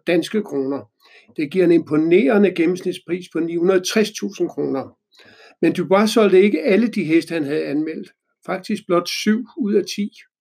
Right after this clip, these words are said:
Auktionens dyreste hest blev en lillesøster til den danske hoppederbyvinder, Tastrup Bourbon. Øh, den hed, den treårige hoppe hed High Quality og har Ready Cash som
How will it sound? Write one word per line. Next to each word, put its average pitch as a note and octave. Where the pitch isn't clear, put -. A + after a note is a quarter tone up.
Auktionens A3
dyreste A#3
hest G#3+
blev A#3
en G3+
lillesøster G#3+
til G3
den F3+
danske G3+
hoppederbyvinder, D3+
Tastrup E3
Bourbon. E3
Øh, D3
den A3+
hed, G3
den G3
treårige G3
hoppe F3+
hed E3
High E3
Quality G#3
og D3
har D3+
Ready G3+
Cash G3+
som A3